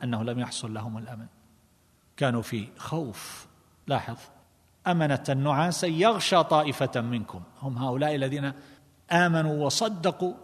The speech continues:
وكانوا صادقين في إيمانهم، وكان مقصودهم هو إعزاز الدين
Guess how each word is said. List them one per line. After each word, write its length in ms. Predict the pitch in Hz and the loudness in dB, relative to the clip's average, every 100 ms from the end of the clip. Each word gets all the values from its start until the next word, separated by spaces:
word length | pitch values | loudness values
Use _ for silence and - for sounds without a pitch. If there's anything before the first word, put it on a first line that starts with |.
| - _ _ _ - | -20 _ _ _ -4
وكانوا 1000 | 127 135 139 143 - - - 175 226 202 | 2 2 2 -6 -16 -20 4 6 6 6
صادقين 640 | 180 160 147 151 165 170 - - | 6 6 4 -2 -4 -6 -14 -10
في 80 | 135 | -4
إيمانهم، 560 | 120 123 143 156 180 - - - - - _ _ _ _ - | -2 0 0 -2 -6 -10 -20 -20 -20 -20 _ _ _ _ -10
وكان 640 | 127 - 135 123 117 139 - - - - 160 | -4 0 0 0 -6 -12 -18 -20 -20 -12 -2
مقصودهم 880 | 143 - - 185 170 135 120 123 | -2 0 -2 0 0 0 -2 -2
هو 180 | 127 135 | 0 0
إعزاز 560 | 135 127 123 170 165 151 | 0 -4 -4 -4 -4 -4
الدين 500 | 139 135 170 107 | -4 -4 -4 -6